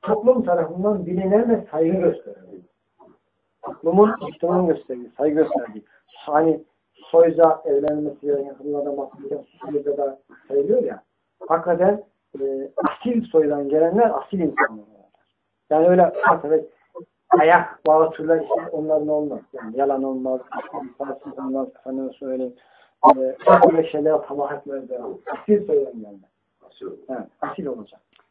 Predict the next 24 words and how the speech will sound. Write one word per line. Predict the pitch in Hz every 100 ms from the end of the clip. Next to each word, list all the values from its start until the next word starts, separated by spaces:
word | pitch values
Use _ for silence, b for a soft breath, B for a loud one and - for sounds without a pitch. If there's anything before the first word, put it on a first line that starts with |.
| -
Ondan | 180 233
sonra | 220 202 190 202 214 - _ -
sizden | 277 254 220 160 -
onun | 170 233 254
söylediği | - 202 190 175 165
bir | 185
şeyi | 180 151 135
daha | 180 254
önceden | 220 165 147
söyleyen | - 208 165 185 196
de | 170
oldu | 175 165 127
mu? | 98 _ _ _ _ _ _ _ _ _ _ _ _ _ _ -
Yani | 131 127
Nebi | 127 135 240
ya, | 233 160 - _
şöyle | - 135 135
şöyle | 139 135
söylüyor, | 139 135 131 120
böyle | 135
böyle | 135 123
söylüyor | - 139 208 247
ya. | - _ _ _ -
O | -